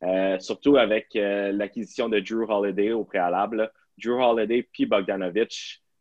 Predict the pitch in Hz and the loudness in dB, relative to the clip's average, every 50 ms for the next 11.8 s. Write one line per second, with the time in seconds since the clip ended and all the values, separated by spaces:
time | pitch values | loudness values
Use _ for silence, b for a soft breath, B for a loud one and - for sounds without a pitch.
0 | _ - - 76 76 71 65 62 58 57 55 50 50 - - - - - - 95 | _ -12 -8 -8 -6 -6 -8 -8 -10 -10 -12 -12 -14 -14 -16 -18 -20 -12 -4 -2
1 | 107 101 95 - 117 127 135 135 - 139 135 139 139 - 117 104 101 113 120 110 | 0 0 2 2 4 6 6 4 6 4 4 4 2 0 -4 -2 -2 -2 0 2
2 | 107 104 104 101 95 110 123 131 117 90 - - - 95 - 101 98 107 110 104 | 2 0 0 0 -2 -2 -2 -2 -4 -6 -10 -12 -16 -10 -8 -8 -6 -6 -6 -8
3 | 98 - - - - 123 117 104 92 98 95 90 95 107 113 - _ _ _ _ | -8 -12 -18 -10 -6 -4 -4 -4 -4 -4 -4 -4 -2 -4 -6 -8 _ _ _ _
4 | _ _ - 98 104 104 131 143 143 131 120 - - 117 123 127 120 107 90 92 | _ _ -4 -4 0 2 4 4 4 4 0 0 -2 -4 -4 -4 -6 -4 -4 -4
5 | 95 90 92 98 95 101 110 117 117 113 110 101 98 95 98 98 98 95 92 90 | -4 -4 -6 -6 -2 0 0 0 0 0 -2 -2 -2 -4 -4 -4 -4 -4 -4 -6
6 | 87 82 87 95 107 104 104 95 - - 67 82 - _ - 104 101 101 101 _ | -6 -8 -4 0 2 2 2 0 -4 -8 -8 -8 -10 _ -4 -2 -2 -2 -2 _
7 | _ _ _ _ _ _ _ _ _ - 78 85 82 82 82 82 80 80 82 82 | _ _ _ _ _ _ _ _ _ -10 -8 -6 -4 -4 -4 -4 -4 -4 -4 -6
8 | 82 78 76 73 67 62 - - _ _ _ _ _ _ - - 92 90 95 90 | -6 -6 -6 -8 -10 -12 -14 -18 _ _ _ _ _ _ -6 -4 -2 0 0 -2
9 | - - 101 90 87 90 101 107 107 - - 107 104 104 104 104 - _ _ _ | 0 0 -2 0 0 0 0 0 0 -2 0 2 4 4 4 2 -2 _ _ _
10 | _ - - 98 95 85 107 107 110 107 - - 95 90 - 101 98 101 101 101 | _ -6 0 0 0 2 4 2 2 0 -2 -2 -4 0 2 4 4 6 4 4
11 | 98 85 85 82 82 80 82 82 80 80 80 78 78 71 64 | 2 0 -2 -2 -2 -2 -2 -2 -2 -2 -2 -2 -2 -4 -4